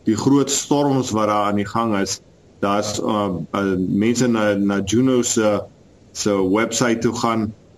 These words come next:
en bietjie daar gaan kyk, dan sal jy sien daar's, uh, ons het 'n kamera op wat oorspronklik was hierdie kamera uit en uit net bedoel om mooi fotos te kon stuur wat ons kan gebruik vir, uh, jy weet, vir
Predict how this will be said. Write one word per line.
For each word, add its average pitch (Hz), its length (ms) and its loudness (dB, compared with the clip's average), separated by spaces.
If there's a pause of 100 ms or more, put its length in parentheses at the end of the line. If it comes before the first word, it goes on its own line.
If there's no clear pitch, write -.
(140)
en 101 180 0
bietjie 104 280 2
daar 101 180 0
gaan 117 220 -2
kyk, 120 260 2
dan 98 160 -2
sal 98 180 -2
jy 101 140 2
sien 127 320 2
daar's, 101 380 0 (420)
uh, 101 80 -2
ons 110 300 -2
het - 160 -4
'n 104 80 -4
kamera 156 480 2
op 101 240 -2
wat - 200 0
oorspronklik 170 640 0
was 113 200 0
hierdie 139 240 2
kamera 123 560 0 (680)
uit 175 240 0
en 151 120 2
uit 139 240 2
net 127 320 2
bedoel 131 400 2
om 110 340 0
mooi 127 420 2 (160)
fotos 135 420 0
te 123 100 0
kon 110 220 -4
stuur 123 300 2
wat 104 160 -2
ons 107 240 -2
kan 107 300 -2
gebruik 110 460 0
vir, 107 260 -2 (160)
uh, 95 100 0 (200)
jy 101 180 0
weet, 98 200 0
vir - 220 -4